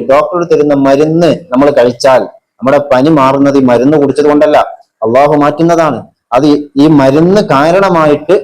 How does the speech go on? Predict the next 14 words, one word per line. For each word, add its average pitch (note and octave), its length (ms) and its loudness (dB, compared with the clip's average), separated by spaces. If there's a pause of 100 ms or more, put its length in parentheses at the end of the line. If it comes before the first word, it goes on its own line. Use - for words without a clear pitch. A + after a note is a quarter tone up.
(280)
അല്ലാഹു C#3+ 320 2
മാറ്റുന്നതാണ് B2 560 -2 (240)
എന്നുള്ളതേ B2+ 420 2
ഉള്ളൂ. C#3 160 2 (540)
എന്നതുപോലെ D3 560 2 (400)
ഒരു F#3 180 0
മഹാന്റെ E3 460 0
അടുത്ത് C#3+ 320 0
പോയി B2+ 220 2 (420)
നമ്മൾ C3+ 220 2 (180)
ഒരു C#3+ 160 0
വിഷയം, C3+ 320 0
ഒരു B2 120 2
ആത്മീയമായ C#3+ 500 0